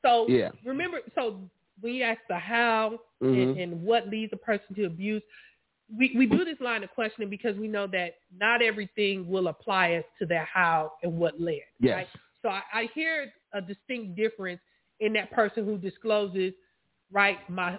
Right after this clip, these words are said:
Speaker 1: my stepfather or my mother used to do this to me. I didn't understand why." I mean, they used to go crazy. There's some dialogue that comes out
Speaker 2: Yes.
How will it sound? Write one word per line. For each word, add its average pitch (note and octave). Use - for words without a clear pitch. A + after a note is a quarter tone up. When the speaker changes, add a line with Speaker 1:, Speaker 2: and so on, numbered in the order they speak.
Speaker 1:
my E3+
stepfather F#3
or F3+
my F3
mother G3
used F3+
to F3+
do F#3+
this G3+
to F#3
me. F3+
I E3
didn't G3
understand F3+
why." G3
I -
mean, F#3+
they G#3+
used G3
to E3+
go D#3
crazy. G#3+
There's C#4
some F#3
dialogue G#3
that E3+
comes G3+
out D3+
Speaker 2:
Yes. C3